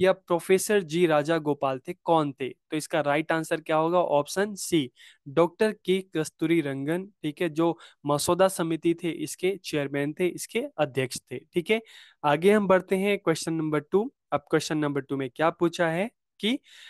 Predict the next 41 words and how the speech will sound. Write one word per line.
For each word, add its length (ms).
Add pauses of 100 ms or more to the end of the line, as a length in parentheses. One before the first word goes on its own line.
(240)
केंद्रीय 380
मंत्रिमंडल 680
ने 220
राष्ट्रीय 520
शिक्षा 380
नीति 420
दो 180
हज़ार 300
बीस 220
को 120
कब 260
मंजू-, 540
मंजूरी 420
दी? 200 (460)
ट्वेंटी 240
नाइन 280
जनवरी 380
टू 280
थाउजेंड 280
ट्वेंटी 320
को 140
दी, 260 (360)
ट्वेंटी 240
नाइन 340
जुलाई 340
टू 220
थाउजेंड 360
ट्वेंटी 300
को 120
दी, 240
ट्वेंटी 280
नाइन 260
अगस्त 320
को 120
दी 240
या 60
ट्वेंटी 300
नाइन 220
सितंबर 580
को 140
दी? 280